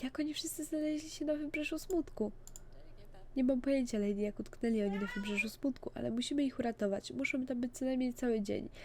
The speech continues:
I nie widzę przy nich żadnego jedzenia, odzieży czy innych rzeczy. Muszą być przemarznięci i głodni. Biedna Madison. Mam nadzieję, że czuje się dobrze. Lady, ty masz konia. Czy mogła usiąść z tyłu, kiedy będziesz jechać?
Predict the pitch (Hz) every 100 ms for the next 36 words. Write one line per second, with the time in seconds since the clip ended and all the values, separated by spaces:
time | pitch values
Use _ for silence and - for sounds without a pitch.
0 | - - 247 254 285 294 269 - 254 247
1 | 233 254 240 220 214 277 285 - 214 233
2 | 240 240 233 220 208 208 202 - - 247
3 | 285 277 247 - 254 226 220 - 262 254
4 | - 220 214 202 185 - - - 247 247
5 | 220 208 202 - - - 226 226 240 240
6 | 247 240 262 240 220 - 233 220 202 196
7 | 196 - - - - - - - - -
8 | 254 269 220 - - 254 262 285 - 262
9 | 220 - 247 262 285 254 - 262 - 233
10 | - - 247 254 - 214 208 208 202 -
11 | 208 226 277 -